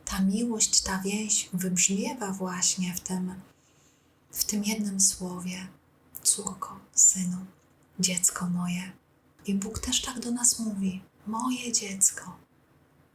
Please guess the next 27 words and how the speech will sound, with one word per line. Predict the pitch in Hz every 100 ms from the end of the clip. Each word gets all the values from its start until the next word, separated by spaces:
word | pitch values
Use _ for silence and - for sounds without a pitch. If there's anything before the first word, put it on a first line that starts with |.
| _ _ -
I | 208
zaprasza: | 202 - 185 180 - 190 -
„Idź | 226 240
i | 214
pracuj | 202 202 196 202 185
dzisiaj | 190 - 190 175 185
w |
winnicy”. | 185 190 185 180 175 175 - 175 180 - _ _ _ _ _ _ _ - _ _ - 185
I |
to, | 269
co | 294 277
mnie | 240 226
jakoś | 220 220 -
tak | 226 -
szczególnie | - 240 240 - 262
zastanawia, | 254 214 - 214 196 185 185 185 208 - - _ _ - - _ _ _ -
że | 202 202 196 190 190 196
ten | 190 190
pierwszy | 226 277 294 -
syn | 226 - 240 233
nie | 220
mówi: | 254 269 208 202
„Idę, | 190 190 190 -
ojcze”. | 190 185 - - - - - - - - - - -
Mówi: | 190 190 220
„Idę, | 202 202 190 -
panie”. | 240 220 190 -